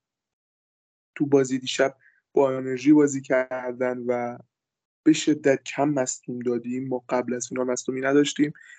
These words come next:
و تو طی فصل هم تو بازی مهم و حساس چمپیونز لیگ تو یک چهارم و نیمه نهایی فراموش نکنیم هیچ مصدومی رو رئال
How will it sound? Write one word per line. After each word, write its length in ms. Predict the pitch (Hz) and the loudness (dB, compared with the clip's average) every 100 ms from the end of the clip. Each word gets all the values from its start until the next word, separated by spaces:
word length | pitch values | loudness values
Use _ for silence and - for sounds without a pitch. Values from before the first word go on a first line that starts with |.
| - - | -18 -4
و 80 | - | -4
تو 140 | - - | -4 2
طی 240 | 143 135 | 4 4
فصل 360 | - 139 139 143 | 2 0 2 -4
هم 60 | |
تو 100 | 139 | -4
بازی 340 | 135 131 131 139 | 0 0 0 -2
مهم 400 | 135 143 151 156 | -2 0 4 4
و 80 | |
حساس 360 | 131 - 143 - | 4 0 -4 -6
چمپیونز 600 | 135 131 127 - 131 123 | -4 -2 -4 -6 -6 -4
لیگ 100 | 127 _ - | -4 _ 0
تو 60 | |
یک 160 | 139 127 | 2 2
چهارم 360 | - 127 127 | 2 4 2
و 60 | 127 | -2
نیمه 180 | 127 127 | -6 -4
نهایی 200 | 127 135 | 0 2
فراموش 440 | 135 131 131 - | 2 2 0 -4
نکنیم 300 | 135 131 127 131 | -4 -4 -6 -6
هیچ 200 | - 151 | -4 2
مصدومی 520 | 127 123 - 143 147 | 2 2 2 2 4
رو 120 | 147 | 6
رئال 380 | 131 127 131 | 6 4 4